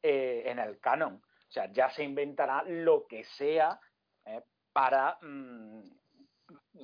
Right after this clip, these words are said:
salvarlo. O sea, te explicarán cualquier milonga para, mm, justificar que el niño vivió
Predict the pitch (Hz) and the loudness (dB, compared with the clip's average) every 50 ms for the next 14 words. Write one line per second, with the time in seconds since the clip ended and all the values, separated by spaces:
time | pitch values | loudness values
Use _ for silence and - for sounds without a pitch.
0 | 117 110 _ _ _ _ - - - 135 127 - 120 135 165 185 170 - - _ | -20 -20 _ _ _ _ -10 -2 0 0 2 2 2 0 0 0 -6 -6 -8 _
1 | _ _ _ _ _ _ - - - 156 147 123 - - - _ - 147 139 - | _ _ _ _ _ _ -14 -4 0 0 0 0 0 -8 -12 _ -4 -4 -4 -4
2 | - 151 143 135 135 120 135 160 165 160 175 - - - 147 147 151 160 165 170 | -8 -10 -6 -4 -2 -2 -2 -2 0 2 0 0 2 0 -4 -4 -4 -8 -6 -4
3 | 175 180 185 180 180 180 190 - - - - 147 127 127 123 120 - - - - | -4 -4 -4 -4 -2 -2 -2 -2 -4 -2 0 0 0 0 -2 -4 -6 -10 -12 -14
4 | 139 123 120 113 113 - - 156 156 - 151 143 135 131 - - 143 151 - - | -16 -14 -14 -14 -14 -10 -10 -10 -6 -6 -8 -6 -6 -2 2 2 2 2 2 0
5 | 175 151 139 135 139 139 143 143 160 170 190 - _ - 147 131 143 123 107 110 | 0 0 0 -2 -4 -4 -4 -2 -4 -4 -4 -6 _ -16 -6 -4 -4 -4 -4 -2
6 | 120 135 147 165 202 - | 2 4 4 4 2 0